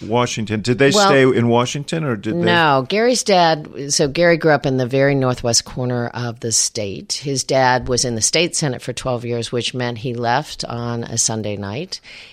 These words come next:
Speaker 2: and he would come back on a Friday night and then go to town hall meetings. So he was gone during the week. When Gary was,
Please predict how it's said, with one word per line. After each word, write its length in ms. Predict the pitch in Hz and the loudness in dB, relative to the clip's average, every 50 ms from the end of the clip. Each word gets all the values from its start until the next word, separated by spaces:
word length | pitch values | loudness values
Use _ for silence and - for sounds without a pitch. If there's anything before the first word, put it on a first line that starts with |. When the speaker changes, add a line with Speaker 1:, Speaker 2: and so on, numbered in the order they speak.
| - - | -10 -6
Speaker 2:
and 140 | 120 123 127 | -4 -2 -2
he 100 | 131 139 | -2 -2
would 200 | 123 127 117 - | -2 -2 -4 -4
come 220 | - 120 120 113 | -6 -8 -6 -6
back 520 | 107 110 107 107 107 101 98 101 101 - - - | -4 -4 -2 -2 -2 -2 -2 -4 -8 -10 -16 -14
on 560 | 127 113 110 107 107 107 107 107 107 107 107 - | -12 -10 -8 -6 -6 -6 -6 -8 -8 -10 -10 -10
a 120 | - 117 | -12 -14
Friday 420 | 110 - - 120 110 117 113 113 107 | -10 -6 -2 -2 -2 0 -2 -4 -4
night 240 | 110 104 107 113 110 | -4 -6 -6 -6 -4
and 160 | 113 120 123 | -2 -2 -2
then 120 | 117 117 | 0 0
go 100 | 107 120 | 0 0
to 100 | 113 113 | -2 -2
town 280 | 107 - 127 120 110 104 | -2 -2 -2 -2 -2 -2
hall 160 | 98 107 104 | -4 -4 -6
meetings. 400 | 101 101 101 95 82 - - 95 | -6 -6 -8 -8 -10 -10 -8 -6
So 140 | - - 113 | -4 -4 -4
he 160 | 107 101 120 | -4 -6 -6
was 160 | 107 110 104 - | -6 -4 -6 -4
gone 340 | - 117 117 120 123 127 | -2 -2 0 0 0 -2
during 300 | 120 120 123 117 113 117 | -2 -2 -4 -4 -4 -4
the 60 | 120 117 | -4 -6
week. 440 | 101 104 104 113 151 - - - - - - - - - - - _ - | -8 -8 -10 -10 -12 -14 -16 -20 -20 -20 -20 -20 -20 -20 -20 -14 _ -2
When 180 | 131 131 127 | 0 0 0
Gary 300 | 113 147 139 135 127 123 | 2 4 4 4 4 4
was, 520 | 120 120 120 120 117 113 113 110 110 - | 4 4 4 6 6 4 2 2 0 -2